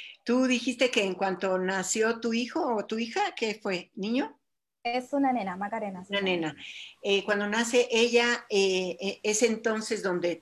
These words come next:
Speaker 1: tú recuperas como este, este sentido del, de la teología feminista o del feminismo. No sé si quisieras ahondar un poquito en ese instante de tu vida que marcó de esa forma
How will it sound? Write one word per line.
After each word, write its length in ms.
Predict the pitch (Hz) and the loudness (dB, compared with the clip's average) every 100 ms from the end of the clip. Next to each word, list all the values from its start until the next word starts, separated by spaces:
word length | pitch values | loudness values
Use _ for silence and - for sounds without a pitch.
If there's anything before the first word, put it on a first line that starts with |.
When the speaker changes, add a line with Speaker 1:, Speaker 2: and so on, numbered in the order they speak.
| - | -8
Speaker 1:
tú 160 | 208 | -6
recuperas 680 | 202 196 - 165 190 190 190 | -2 -4 -4 -2 2 2 0
como 280 | - 170 170 | -4 -4 -2
este, 520 | 175 - 190 156 143 _ _ _ _ _ | -4 -2 -2 -2 -6 _ _ _ _ _
este 240 | 180 180 185 | -12 -4 -2
sentido 580 | 180 165 165 190 180 165 | -2 -2 -2 0 2 2
del, 320 | 156 151 - | 2 0 -8
de 240 | 143 156 156 | -6 -2 -2
la 180 | 151 | -2
teología 380 | 170 156 156 175 | -2 -2 0 -2
feminista 640 | 175 165 160 175 175 160 147 | -2 -4 -2 -2 -4 -4 -4
o 40 | |
del 140 | 151 190 | -4 -2
feminismo. 760 | 175 165 170 175 165 160 139 - - - - | -2 0 0 -2 -2 -4 -6 -10 -18 -18 -6
No 160 | 214 277 | 0 0
sé 140 | 302 | 0
si 160 | 294 233 | -2 -4
quisieras 540 | 208 - 220 214 - | -2 0 0 0 0
ahondar 380 | 202 202 208 226 | 0 2 2 2
un 80 | 233 | 2
poquito 440 | 226 220 214 196 | 0 -2 0 4
en 140 | 180 185 | 4 2
ese 400 | 196 - - - _ _ _ _ _ - | -2 -2 -4 -6 _ _ _ _ _ -4
instante 840 | 202 180 185 190 190 165 147 - - | -2 0 2 2 2 -2 -2 -8 -6
de 120 | 180 | -2
tu 200 | 175 196 | 0 0
vida 320 | 175 196 185 180 | 2 2 2 0
que 120 | 175 | -2
marcó 720 | 165 160 160 180 175 170 - _ _ _ _ _ | -2 -4 -2 2 2 0 -8 _ _ _ _ _
de 220 | 156 170 | 0 2
esa 240 | 165 175 165 | 4 2 2
forma 500 | 165 160 160 156 | 2 0 0 -4